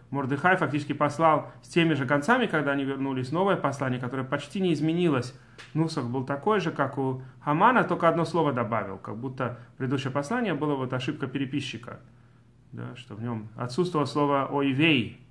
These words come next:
«враги евреев». Вместо того, чтобы убивать евреев, да, егудим, иудеев, то появилось, наоборот, слово «враги евреев». Что в этот день, да, всех, всех амаликитян и других врагов евреев, которые хотят нас уничтожить,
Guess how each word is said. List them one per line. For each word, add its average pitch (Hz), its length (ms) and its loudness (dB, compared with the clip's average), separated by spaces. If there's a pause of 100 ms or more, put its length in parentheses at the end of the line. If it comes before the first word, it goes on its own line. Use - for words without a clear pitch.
«враги 151 600 2
евреев». 110 360 -4 (140)
Вместо 107 220 -16
того, 120 120 -6
чтобы 113 320 -8 (280)
убивать 135 380 2
евреев, 175 440 2 (840)
да, 147 160 -8
егудим, 143 680 0 (100)
иудеев, 139 680 -2
то 135 160 -10
появилось, 151 440 -8
наоборот, 156 320 -2
слово 147 420 -2 (300)
«враги 156 440 4
евреев». 107 520 -4 (440)
Что - 200 -18
в 101 80 -16
этот 117 200 -16
день, 196 320 -2
да, 151 200 -6
всех, 151 360 -10 (520)
всех 156 260 -2
амаликитян 139 720 2
и 151 80 2
других 139 420 -4
врагов 151 320 0
евреев, 135 320 -2
которые 127 260 -8
хотят 127 260 -6
нас - 260 -10
уничтожить, 120 580 -4